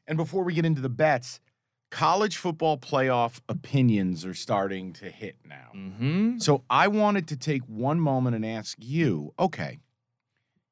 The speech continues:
Speaker 1: here and now, you can play this out in your mind.
Speaker 2: Mm-hmm.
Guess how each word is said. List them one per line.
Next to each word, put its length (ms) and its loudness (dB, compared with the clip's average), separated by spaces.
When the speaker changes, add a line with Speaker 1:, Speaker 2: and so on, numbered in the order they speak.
Speaker 1:
here 180 0
and 100 4
now, 360 4
you 100 -16
can 140 -12
play 320 -2
this 220 -4
out 200 2
in 100 -2
your 120 -2
mind. 640 -4
Speaker 2:
Mm-hmm. 420 -20